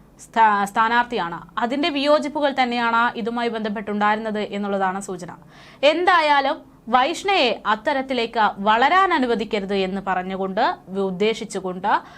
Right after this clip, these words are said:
മേയർ ആര്യ രാജേന്ദ്രൻ നടത്തിയിട്ടുള്ള നടപടികൾ, അതിന്റെ തെളിവുകൾ പുറത്തു വരികയാണ്.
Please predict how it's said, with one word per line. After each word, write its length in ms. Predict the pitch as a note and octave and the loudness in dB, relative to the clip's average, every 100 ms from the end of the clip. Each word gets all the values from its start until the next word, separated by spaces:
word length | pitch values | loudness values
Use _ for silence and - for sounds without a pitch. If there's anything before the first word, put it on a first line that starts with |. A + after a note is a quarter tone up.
| - - | -20 -4
മേയർ 380 | A#3+ C#4+ F4+ F4+ - | 2 4 4 2 2
ആര്യ 460 | B3+ D4+ F4+ F#4 | 2 4 4 4
രാജേന്ദ്രൻ 680 | F4+ D4+ B3+ C4 B3 A#3+ A3 | 4 2 0 -4 -4 -4 0
നടത്തിയിട്ടുള്ള 760 | G#3+ G#3 A3+ C#4 B3+ A3 A3 G3+ | 0 0 -2 -6 -6 -6 -4 -2
നടപടികൾ, 760 | G3 F#3+ G3+ G#3 G#3+ G#3+ B3+ D4+ | -2 -2 -2 -4 -4 -2 -2 -2
അതിന്റെ 640 | G3+ G#3 G#3+ G#3+ G#3 C#4+ D#4+ - - | -2 0 -2 -2 -2 -4 -6 -12 -4
തെളിവുകൾ 540 | A3+ B3 C#4 B3 G3+ A#3 | 0 2 2 2 2 0
പുറത്തു 420 | A#3+ A#3 A#3 B3+ | 0 0 0 -2
വരികയാണ്. 520 | G#3 F#3 E3 D#3+ - | -2 -2 -2 -6 -10